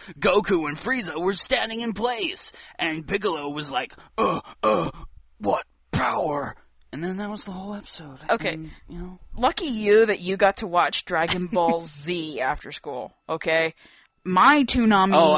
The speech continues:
Speaker 1: I
Speaker 2: in
Speaker 1: was lucky
Speaker 2: where
Speaker 1: to
Speaker 2: I
Speaker 1: watch
Speaker 2: was.
Speaker 1: everyone's
Speaker 2: Yes,
Speaker 1: least
Speaker 2: yes,
Speaker 1: favorite
Speaker 2: because you haven't
Speaker 1: anime.
Speaker 2: gone through the torture of Dragon Ball, okay?
Speaker 1: <laughs> Dragon Ball was awesome.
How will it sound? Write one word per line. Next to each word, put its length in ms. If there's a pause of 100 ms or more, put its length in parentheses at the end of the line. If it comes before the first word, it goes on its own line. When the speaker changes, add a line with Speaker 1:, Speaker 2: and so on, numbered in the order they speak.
(100)
Speaker 1:
I 180
Speaker 2:
in 40
Speaker 1:
was 240
lucky 300
Speaker 2:
where 100
Speaker 1:
to 60
Speaker 2:
I 240
Speaker 1:
watch 220
Speaker 2:
was. 180
Speaker 1:
everyone's 340
Speaker 2:
Yes, 300
Speaker 1:
least 220
Speaker 2:
yes, 260
Speaker 1:
favorite 200
Speaker 2:
because 260
you 100
haven't 280
Speaker 1:
anime. 100
Speaker 2:
gone 100
through 120
the 80
torture 420
of 120
Dragon 440
Ball, 520 (340)
okay? 600
Speaker 1:
<laughs> 60 (160)
Dragon 360
Ball 280
was 180
awesome. 920